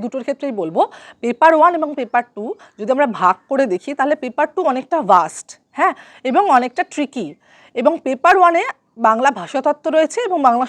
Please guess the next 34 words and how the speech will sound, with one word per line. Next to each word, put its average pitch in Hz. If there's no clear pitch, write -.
সাহিত্যের 247
ইতিহাস 180
রয়েছে, -
সেটা 285
অনেকটাই 339
ভাস্ট, 214
কিন্তু 262
আমরা 240
সেখান 262
থেকে 269
কিন্তু 285
স্কোরটা 262
ভালোভাবে 226
তুলতে 208
পারি, 190
কারণ 302
মোটামুটি 294
এখান 277
থেকে 311
ভালো 208
নাম্বার 262
ওঠে। 185
কেন? 262
ভাষাতত্ত্ব 277
আছে, 359
এক 214
নম্বর 262
কথা, 277
ভাষাতত্ত্বে 269
ভালো 240
নাম্বার 262
পাওয়া 269
যায় 392
এবং 294